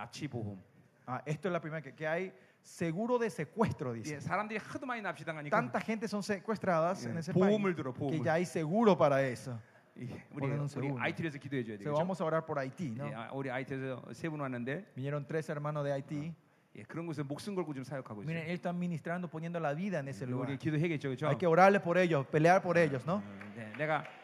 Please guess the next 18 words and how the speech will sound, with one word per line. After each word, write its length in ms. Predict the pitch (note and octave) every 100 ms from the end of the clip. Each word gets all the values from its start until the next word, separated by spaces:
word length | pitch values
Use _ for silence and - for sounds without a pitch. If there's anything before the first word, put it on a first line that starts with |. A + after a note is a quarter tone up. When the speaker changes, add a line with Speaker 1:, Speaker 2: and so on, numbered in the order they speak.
| - - -
Speaker 1:
내일 380 | C#3 G3 G#3 G3+
영적 300 | F3+ G3+ A#3
전쟁을 320 | A3+ G#3 F#3
위해서 340 | E3 C#3 C3 - - - - - - -
Speaker 2:
Por 140 | D#3+
la, 200 | F3 E3+
para 240 | - F3+ F#3+
la 140 | G3
batalla 420 | F3+ E3 G3 A3
espiritual 460 | B3+ A#3+ G#3 G#3 G3
de 60 | F#3+
Speaker 1:
전 140 | F#3+
세계 80 | F#3+ G3 G3
Speaker 2:
mañana, 40 | G#3
Speaker 1:
생명사역계 840 | A3+ A3 G3+ F#3+ F3+ E3+ C#3+ B2+
이제, 320 | C#3 C#3 A#2 -
어, 240 | A2+ G2+ - -
어, 80 | -